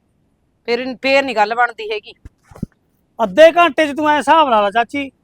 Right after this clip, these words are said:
Speaker 2: ਵੀ
Speaker 1: ਹੂੰ।
Speaker 2: ਪੰਜ ਬੰਦਿਆਂ ਦਾ ਕੰਮ ਕਰਿਆ ਖੇਤ ਮੈਂ।
Speaker 1: ਹੂੰ।
Speaker 2: ਅੱਧੇ ਘੰਟੇ 'ਚ।
Speaker 1: ਅੱਛਾ।
Speaker 2: ਆਹੋ। ਤਿੰਨ ਹਜ਼ਾਰ ਰੁਪਇਆ ਤਿਆਰ ਹੈ ਚਾਚੀ?
Speaker 1: ਹਾਂ ਸੱਚ ਲੈ, ਹੈਗੇ ਨੇ।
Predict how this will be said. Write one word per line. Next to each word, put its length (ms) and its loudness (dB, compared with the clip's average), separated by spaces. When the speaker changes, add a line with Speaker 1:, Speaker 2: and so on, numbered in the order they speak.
Speaker 2:
ਵੀ 140 -6
Speaker 1:
ਹੂੰ। 80 -8
Speaker 2:
ਪੰਜ 220 -2
ਬੰਦਿਆਂ 280 -6
ਦਾ 100 -4
ਕੰਮ 200 -6
ਕਰਿਆ 320 -10
ਖੇਤ 240 -20
ਮੈਂ। 120 -20
Speaker 1:
ਹੂੰ। 360 -8
Speaker 2:
ਅੱਧੇ 220 0
ਘੰਟੇ 340 -8
'ਚ। 100 -20
Speaker 1:
ਅੱਛਾ। 960 -8
Speaker 2:
ਆਹੋ। 280 4
ਤਿੰਨ 180 6
ਹਜ਼ਾਰ 320 6
ਰੁਪਇਆ 260 2
ਤਿਆਰ 260 2
ਹੈ 60 -2
ਚਾਚੀ? 340 -4
Speaker 1:
ਹਾਂ 260 -4
ਸੱਚ 260 -10
ਲੈ, 140 -10
ਹੈਗੇ 260 -6
ਨੇ। 300 -8